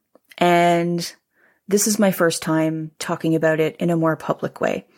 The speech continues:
And my heart is <laughs> ra-, is racing, just even, even just dropping that tiny little seed of information out there.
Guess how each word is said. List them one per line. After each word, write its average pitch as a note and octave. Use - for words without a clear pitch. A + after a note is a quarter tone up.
And F3
my E3
heart F#3
is F#3+
<laughs> -
ra-, G#3
is C#4+
racing, G3
just G3+
even, A3
even A#3+
just -
dropping E3
that -
tiny F3
little D#3+
seed E3
of D3+
information E3+
out -
there. -